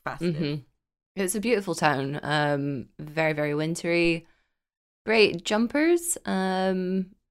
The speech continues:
Speaker 1: Mm-hmm.
Speaker 2: really beautiful trees when they're there as well. Um, but yeah, I don't know. I love this movie. I think it's just a nice gateway into Christmas.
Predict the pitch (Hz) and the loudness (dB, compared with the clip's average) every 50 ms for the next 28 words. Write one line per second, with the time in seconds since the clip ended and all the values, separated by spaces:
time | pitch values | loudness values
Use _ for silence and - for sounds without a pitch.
0 | _ _ 214 233 226 202 277 359 302 214 196 208 160 - 156 147 - - 180 214 | _ _ -2 2 2 4 6 6 4 6 4 2 2 2 -2 -4 -2 0 2 4
1 | 294 302 214 156 170 160 156 143 139 143 143 156 180 190 151 139 156 143 - _ | 6 4 6 4 4 2 2 0 -2 -4 -2 0 0 0 0 0 -2 -6 -8 _
2 | - 156 151 - 160 170 156 147 - 147 135 - _ - 170 165 - 78 156 156 | -8 -8 -6 -2 -2 0 0 0 -2 -4 -10 -14 _ -8 -6 -2 -2 0 0 0
3 | 156 151 147 151 147 151 151 151 - _ _ _ _ _ _ _ _ _ _ _ | 0 -2 -2 -4 -4 -4 -6 -8 -10 _ _ _ _ _ _ _ _ _ _ _
4 | _ _ _ _ _ _ _ _ _ - 269 277 302 302 233 196 190 190 - _ | _ _ _ _ _ _ _ _ _ -8 -4 -2 0 2 2 0 0 -2 -8 _
5 | _ _ _ _ _ _ _ _ - 294 302 226 208 240 247 - - 214 233 247 | _ _ _ _ _ _ _ _ -4 -2 0 2 2 2 0 0 0 0 2 2
6 | 240 240 - 214 - 170 156 160 147 147 160 151 - _ 180 185 - 202 202 196 | 2 0 -2 -4 -2 -2 -2 0 0 -2 -2 -4 -6 _ -4 -2 -2 -2 0 -2
7 | 170 - - 185 180 - - - - - - - _ _ _ _ _ _ _ _ | -2 -2 -4 -4 -4 -4 -6 -10 -12 -20 -20 -20 _ _ _ _ _ _ _ _
8 | _ - 196 202 196 190 190 190 190 190 - - - - _ _ _ _ _ _ | _ -2 0 2 2 4 2 2 0 -2 -6 -8 -10 -12 _ _ _ _ _ _
9 | _ _ _ _ _ _ _ _ _ - 165 - 185 196 196 - 185 185 180 - | _ _ _ _ _ _ _ _ _ -14 -6 -4 -2 0 0 0 0 0 0 0
10 | - 175 180 180 - - _ - 143 - - 139 147 - _ | 0 0 -2 -4 -4 -8 _ -10 -10 -8 -10 -12 -12 -14 _